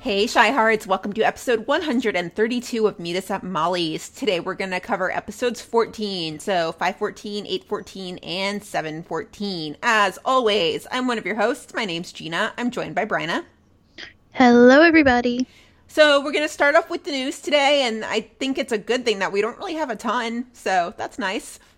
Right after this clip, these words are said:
Speaker 2: Mm-hmm.
Speaker 1: Yeah.
Speaker 2: Very nice.
Speaker 1: It's either we have, like, no news at all or, like, forty minutes of news.
Speaker 2: Right. It's no in between.
Speaker 1: No, no in between. So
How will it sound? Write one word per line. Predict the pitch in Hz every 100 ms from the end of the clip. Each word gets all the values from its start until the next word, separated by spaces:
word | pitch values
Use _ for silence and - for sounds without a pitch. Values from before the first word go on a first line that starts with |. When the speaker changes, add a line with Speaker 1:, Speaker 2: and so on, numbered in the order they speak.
| _ _ _ _ _ _ _ _ -
Speaker 2:
Mm-hmm. | 214 226 247 302 _ _ _ -
Speaker 1:
Yeah. | 185
Speaker 2:
Very | 208
nice. | 202 220 -
Speaker 1:
It's | - 240
either | 262 254
we | 262 359
have, | 247
like, | 233
no | 240 226
news | 240 247
at | 226
all | 208 196 208
or, | 180
like, | 214 -
forty | 202 180
minutes | 160 147 175
of | -
news. | 156 104 196 - _ _ _ _ _ _ _ _ _ -
Speaker 2:
Right. | 185 - -
It's | - 202 - - -
no | 190
in | 165
between. | 127 - - 214 _ -
Speaker 1:
No, | 170 170
no | 185
in | 165
between. | 147 196 190
So | - 214 202